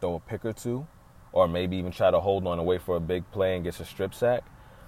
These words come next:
Um, but I think this defense and this Patriots team will look a lot better than they have all year against some of the weaker teams, you know, that they've played. I believe they look way better,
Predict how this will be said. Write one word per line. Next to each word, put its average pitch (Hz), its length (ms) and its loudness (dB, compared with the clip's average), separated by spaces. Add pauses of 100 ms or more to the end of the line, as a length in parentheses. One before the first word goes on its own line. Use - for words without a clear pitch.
(260)
Um, 82 360 0
but 85 100 4
I 101 120 6
think 120 280 -2
this 107 180 -2
defense 104 480 -4
and 95 120 -4
this 95 120 -6
Patriots 101 400 -4
team 104 300 -6
will 101 260 0
look 101 200 0
a 85 60 2
lot 87 320 2
better 90 220 2
than 85 180 -4
they 87 120 -4
have 87 360 -2
all 82 260 2
year 87 400 -4 (360)
against 82 380 -4
some 87 160 -4
of 85 60 -2
the 82 60 -4
weaker 90 320 -4
teams, 98 560 -8 (160)
you 101 140 -4
know, 98 160 0
that 95 160 2
they've 104 240 -2
played. 120 420 2 (380)
I 92 100 0
believe 120 260 0
they 117 120 4
look 123 200 2
way 127 200 4
better, 82 340 2